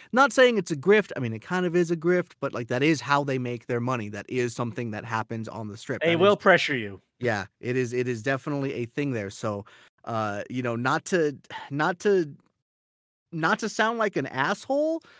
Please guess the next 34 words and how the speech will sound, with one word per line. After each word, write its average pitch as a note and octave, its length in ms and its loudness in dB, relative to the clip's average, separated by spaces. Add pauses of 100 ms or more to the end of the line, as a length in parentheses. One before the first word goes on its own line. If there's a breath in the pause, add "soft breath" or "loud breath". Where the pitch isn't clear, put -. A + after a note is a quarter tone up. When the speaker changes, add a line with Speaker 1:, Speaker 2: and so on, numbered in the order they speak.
(280 soft breath)
Speaker 1:
but, D3 460 4 (440)
uh, G2 60 -8 (220)
if D#3 220 0
somebody A3 420 2
starts A3 280 0
just G#3 220 -2
randomly F#3+ 400 0
chatting F#3+ 380 0
you F#3+ 160 4
up G#3 120 2
on G3+ 180 2
the D3 80 -2
Strip G3+ 360 0
and C#3 100 -4
it's E3 220 -4
not, D3+ 300 0
like, E3 220 -4 (100)
about C3+ 480 2
Final D3+ 340 -2
Fantasy D#3 500 -4
directly, C#3+ 600 -2 (800 loud breath)
be A#3+ 180 2
on D#4 160 6
your D#3 140 2
guard. B2+ 460 2 (100)
<laughs> - 720 -16
Just, E3+ 180 -6
Speaker 2:
Mm-hmm. D3+ 100 -6
Speaker 1:
just, G3 260 -6 (120)
just G3 180 -4
be B3+ 160 0
on A#3+ 120 4
your D#3 120 0
guard. B2 500 0